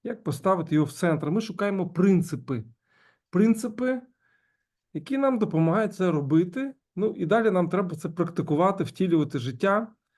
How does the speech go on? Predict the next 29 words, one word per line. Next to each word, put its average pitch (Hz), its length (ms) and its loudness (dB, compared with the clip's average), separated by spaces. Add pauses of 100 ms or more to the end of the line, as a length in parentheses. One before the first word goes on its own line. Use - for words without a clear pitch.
(440)
Головна 180 420 2
звичка, 165 440 0
яку 156 200 -4
ми 180 160 2
повинні 165 400 0
виробити 139 680 0 (120)
за 131 220 -6
цей 135 340 -2 (160)
блок 175 680 4 (520)
нашого 156 380 0
дослідження 220 720 -2 (640)
на - 140 -14
підставі 170 460 0
цієї 156 300 2
книги, 143 460 -2
це, 226 160 -4
безумовно, 196 640 2
проводити 175 560 0
зранку 185 500 -4
час 170 560 -2 (480)
з 127 120 -8
Богом, 180 480 2
з - 160 -12
Христом, 180 760 -2 (520)
тридцять-сорок 185 720 0
п'ять 175 260 2
хвилин 175 640 2
в 120 100 -8
молитві, 165 560 0